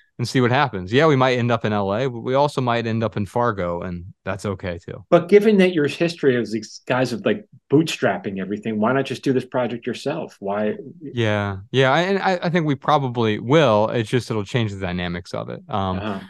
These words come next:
Speaker 1: uh, it, we needed some money to, to do the, the,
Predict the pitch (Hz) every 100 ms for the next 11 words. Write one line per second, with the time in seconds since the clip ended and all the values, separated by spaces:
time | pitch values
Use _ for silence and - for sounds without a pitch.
0 | _ _ 117 113 156 - 139 135 127 117
1 | - 107 104 101 101 - 95 - 110 98
2 | 110 104 101 87 - 101 85